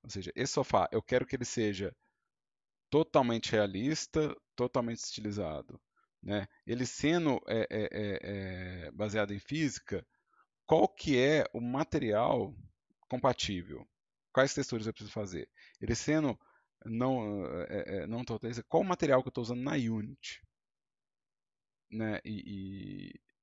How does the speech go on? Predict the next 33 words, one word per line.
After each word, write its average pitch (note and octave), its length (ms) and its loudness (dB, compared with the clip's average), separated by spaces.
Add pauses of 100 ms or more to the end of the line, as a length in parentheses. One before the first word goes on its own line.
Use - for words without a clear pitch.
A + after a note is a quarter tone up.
(640)
e, A#2 60 -14
e - 40 -10
qual D3 220 8
a - 40 0
compatibilidade A2 680 0
dele G2 180 -4
com G#2+ 120 -12
o G2 40 -8
Blender? E2 380 -8
Quais A2 220 -2
texturas G#2+ 400 -8
que - 80 -12
eu F#2 40 -10
posso - 340 -6
gerar F2+ 360 -6 (480)
pra F#2 120 -10
poder, F2+ 400 -6 (500)
é, E2+ 320 -10
construir G2 560 -6
isso F#2+ 200 -8
aqui F#2+ 360 -10 (440)
lá G2 340 -4
no, F#2+ 280 -8
no, F#2 400 -12
no E2 80 -14
modelo? G2 440 -12
E A#2 100 0
aí G#2 240 0
a - 80 -4
gente G#2+ 200 -6
pode, F#2+ 400 -4 (480)
é, F#2+ 360 -6
é, F#2 60 -8